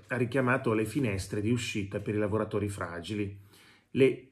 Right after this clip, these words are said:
facilitazioni per i disoccupati anziani in situazione di particolare vulnerabilità e le misure per i lavori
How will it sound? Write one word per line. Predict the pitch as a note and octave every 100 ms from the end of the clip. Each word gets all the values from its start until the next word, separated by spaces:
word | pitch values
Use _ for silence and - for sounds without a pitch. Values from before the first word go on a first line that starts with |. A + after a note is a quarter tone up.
| _
facilitazioni | - C3 - B2+ B2 A#2+ - D#3+ C#3 G#2+ G2+
per | G#2
i |
disoccupati | G2+ G2 A#2 - G#2+ C3 B2+
anziani | C3 C#3 D3+ D3 F3+ F3+ G#2+
in |
situazione | G#2 G#2 A2 A#2+ A#2+
di | G#2
particolare | G#2+ G#2 A#2 A2+ A2 A2
vulnerabilità | G#2 G#2 G#2 F#2+ G2+ G#2 G2 E2 - _ _ - - _
e | -
le | C3+
misure | C#3+ E3+ B2 D#3 E3+
per | G#2 G#2+ A2
i |
lavori | A2 G2+ C3 A#2+ F#2+